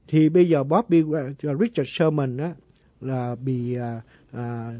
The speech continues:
chấn thương, thành ra không chơi trong, à, à, mùa bóng này nữa, out, out for the season. Rồi Cam Chancellor cũng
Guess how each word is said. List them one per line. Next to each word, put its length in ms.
chấn 180
thương, 300
thành 160
ra 120
không 240
chơi 200
trong, 240
à, 460
à, 240
mùa 200
bóng 180
này 120
nữa, 260
out, 160
out 140
for 80
the 100
season. 380
Rồi 220
Cam 320
Chancellor 600
cũng 180